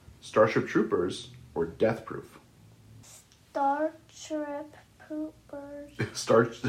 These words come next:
Speaker 1: Star Trek poopers. <laughs> Did you say Star Trek poopers?
Speaker 2: <laughs>
Speaker 1: Okay. And what else? Terminator two,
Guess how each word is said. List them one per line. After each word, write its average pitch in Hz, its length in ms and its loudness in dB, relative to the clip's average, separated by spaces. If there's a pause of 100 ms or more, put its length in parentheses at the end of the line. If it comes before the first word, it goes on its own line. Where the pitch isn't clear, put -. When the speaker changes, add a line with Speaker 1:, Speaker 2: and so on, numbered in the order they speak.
Speaker 1:
Star 117 300 8
Trek 131 260 8
poopers. - 680 4 (1300)
<laughs> - 20 -
Did 302 320 8 (100)
you 277 200 2
say 254 160 4
Star - 260 8
Trek - 180 8
poopers? 311 1120 8
Speaker 2:
<laughs> - 40 -20 (180)
Speaker 1:
Okay. 104 360 2 (420)
And 120 160 8
what 123 100 10
else? - 300 4 (140)
Terminator 127 440 8
two, 143 380 6